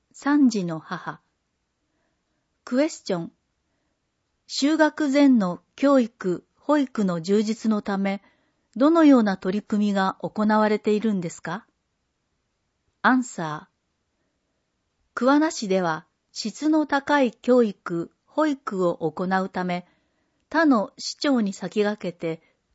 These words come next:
公立、私立の幼稚園、保育所、保育園、認定こども園の枠を超えた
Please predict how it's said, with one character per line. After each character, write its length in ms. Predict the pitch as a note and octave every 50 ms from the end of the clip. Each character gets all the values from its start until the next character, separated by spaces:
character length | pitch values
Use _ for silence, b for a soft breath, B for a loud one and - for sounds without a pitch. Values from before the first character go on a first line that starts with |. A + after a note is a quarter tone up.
| _ _ _ _ _
公 240 | - B3 C4+ C#4
立、 480 | B3+ C4 A#3+ A#3+ - - A#3 A#3 - - _ _ _
私 220 | - - - D4+
立 340 | C#4+ D4+ C#4 C#4 - A3+ F#3+
の 220 | F3+ E3+ E3+ E3 -
幼 160 | - F#3+ G#3
稚 120 | A3+ A3+ A3+ - -
園、 360 | A#3+ A3+ F#3+ F3 D#3+ F3 G#3 - _ _ _ _ _
保 140 | - G#3
育 260 | A#3 A#3+ - - B3+ A3+
所、 340 | - - G#3+ G3+ F#3+ - _ _ _ _ _
保 140 | _ - F#3+
育 300 | G#3 - _ - A3 G#3
園、 220 | F#3 E3 D#3+ F3 - _ _ _ _ _ _ _ _ _ _ _ _ -
認 240 | G#3 B3 C#4+ D#4+ D#4
定 220 | - D4 D4 D4
こ 140 | C#4 - C4
ど 140 | B3 C4+ C4+
も 120 | B3+ C4
園 200 | B3 A#3 A3+ G3+
の 100 | F#3+ F#3+
枠 320 | F3+ F3+ F3+ - - G#3+ G3+
を 100 | F#3 F#3+
超 120 | - F#3+
え 80 | F3+ F3
た 280 | F3 - D#3 E3 D#3+